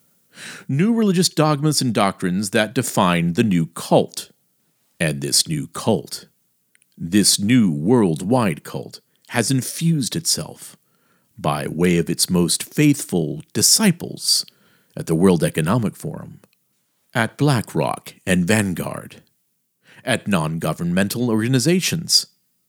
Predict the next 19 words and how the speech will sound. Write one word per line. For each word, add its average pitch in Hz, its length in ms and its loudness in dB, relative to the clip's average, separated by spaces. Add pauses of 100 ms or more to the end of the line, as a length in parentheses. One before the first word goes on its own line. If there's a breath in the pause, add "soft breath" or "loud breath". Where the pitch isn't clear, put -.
(500 loud breath)
at 165 240 0
educational 160 760 0
institutions. - 1040 -4 (460 loud breath)
Well, 160 200 2
it 170 160 2
demands 82 880 0 (380)
absolute, 156 800 0
one 190 200 2
hundred 185 340 0
percent - 560 -4 (540)
faithful - 480 0
adherence, 80 720 2 (920 loud breath)
confessional 156 580 2
purity 131 640 0 (760 loud breath)
to 107 200 0
their 85 260 4
new 131 380 0
fundamentalist 101 1040 -2
doctrines. - 720 -8